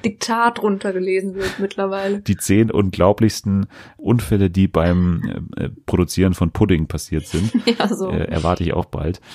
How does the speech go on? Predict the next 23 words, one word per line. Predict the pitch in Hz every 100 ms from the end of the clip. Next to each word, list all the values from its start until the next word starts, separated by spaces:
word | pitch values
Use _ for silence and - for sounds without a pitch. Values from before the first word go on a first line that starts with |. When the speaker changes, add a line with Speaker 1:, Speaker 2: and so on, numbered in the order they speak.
| - _
Speaker 2:
Ja, | 87 82
genau | 85 90
solche | 85 87
Sachen. | 85 80 - - -
Aber | 78 104 107
Silvestershows | 92 107 117 - 113 -
im | 98
Z | 85
D | -
F, | 110 117 _ _ _
Willkommen | 90 101 - 123 143
zwanzig | - 110 107 -
zwanzig | 82 98 123 127 - _ _ -
mit | 104 - -
Kerner | - 104 123 82
und | 107
Kiwi, | - 139 92 87 123
also | - 90
beide | 85 78 110 95
wieder | 107 107
vereint, | 98 67 57 87 123 - - -
senden | 92 92 110 123 123 120 -
wieder | 104 110 107 -